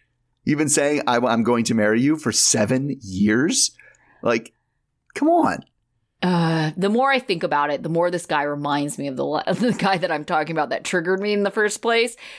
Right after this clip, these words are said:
Speaker 2: Because the other thing that really bothered me is when she's telling him, like,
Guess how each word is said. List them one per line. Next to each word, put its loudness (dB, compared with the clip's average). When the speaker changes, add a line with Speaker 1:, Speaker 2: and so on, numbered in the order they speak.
Speaker 2:
Because 0
the -14
other -4
thing -2
that 0
really -2
bothered -2
me -10
is -6
when -6
she's 0
telling -2
him, -4
like, -2